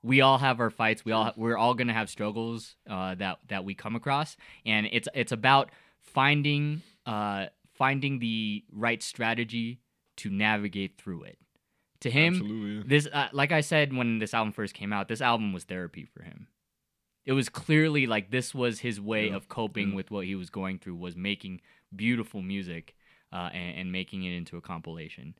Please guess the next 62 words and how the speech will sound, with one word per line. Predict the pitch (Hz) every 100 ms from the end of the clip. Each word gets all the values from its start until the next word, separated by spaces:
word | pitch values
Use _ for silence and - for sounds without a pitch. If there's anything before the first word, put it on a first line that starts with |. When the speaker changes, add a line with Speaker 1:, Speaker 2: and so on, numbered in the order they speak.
| _ -
Speaker 1:
So | 117
that's, | 147 147
that's | 139 151 -
the | 135
one | 120 123 117
takeaway | 120 - 107 101 92
I, | 90 92
I |
got | 101 104
from | - 120
it, | 123 110
and | 92
that's | 95 -
why | 101 92
I | 92
think, | 95 90 - _ _ _
Speaker 2:
Right, | - 151
Speaker 1:
uh, | 113
Speaker 2:
and | 113
my, | 127
yeah, | 123 151
and | 117
my | 120
Speaker 1:
definitely | 117 135
Speaker 2:
take, | 123
I, | 117
Speaker 1:
deserves | -
Speaker 2:
I | 117 -
felt | 127
like | 110
the |
thing | 113
he | 117
Speaker 1:
to |
Speaker 2:
was | 98
Speaker 1:
be | 85
one | 113
of |
Speaker 2:
telling | 113 107
Speaker 1:
the |
Speaker 2:
us, | -
Speaker 1:
best. | _ _ -
Speaker 2:
the, | 107 _
the | 123
stuff | 139 120
he | 127
was | -
telling | 120 123
us | 113
was, | 107 101
like, | 98 - _ _ _ _ _ _ _ -
he | 107
wasn't, | 113 107 101
he | 104
wasn't, | 107 101 - _ _ _ _
he, | 104 104 -
he's, | 110 104 -
he | 117
didn't | 104 110
say, | - 104 101 _ _ _
"I'm | 110 107
happy." | 95 110 104 101 80